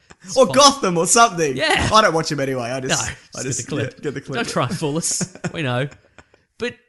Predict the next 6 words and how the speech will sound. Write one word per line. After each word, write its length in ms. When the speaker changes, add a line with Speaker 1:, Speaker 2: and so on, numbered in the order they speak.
Speaker 2:
Marvel 400
released 360
the 60
Civil 300
War 100
trailer 540